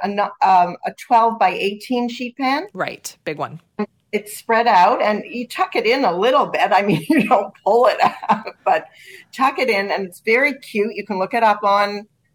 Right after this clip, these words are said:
Speaker 1: uh,
Speaker 2: I'm
Speaker 1: on
Speaker 2: going
Speaker 1: social
Speaker 2: to.
Speaker 1: media or on Google, and they're beautiful. I think they're beautiful looking, and I think even spatchcock chickens are now being sold in a lot of supermarkets just because people love that idea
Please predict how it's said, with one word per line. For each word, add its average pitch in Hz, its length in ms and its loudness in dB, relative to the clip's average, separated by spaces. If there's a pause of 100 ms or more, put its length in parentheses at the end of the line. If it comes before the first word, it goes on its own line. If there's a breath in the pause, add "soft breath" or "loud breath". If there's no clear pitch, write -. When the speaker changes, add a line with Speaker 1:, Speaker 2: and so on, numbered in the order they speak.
(140)
Speaker 1:
uh, - 40 -4
Speaker 2:
I'm 175 240 2
Speaker 1:
on 190 80 0
Speaker 2:
going 156 140 -2
Speaker 1:
social 196 220 -2
Speaker 2:
to. 202 40 -6
Speaker 1:
media 185 360 -2
or 180 360 0
on 185 400 0
Google, 185 560 4
and 185 380 -2 (300)
they're 202 220 0
beautiful. 262 640 -4
I 214 200 4
think 214 300 -6
they're 170 220 -6
beautiful 196 560 -4
looking, 170 420 -4
and 196 80 -2
I 190 120 0
think 285 260 -8
even 220 440 -4
spatchcock 214 760 -2
chickens 233 400 -8
are 185 100 -4
now 190 220 0
being 190 240 -6
sold 185 320 -4
in 185 80 -6
a 180 80 -4
lot 180 180 2
of 185 60 -10
supermarkets 185 800 -10
just 196 180 -12
because 202 240 -12
people 202 320 -6
love 180 260 2
that 175 200 2
idea 185 240 0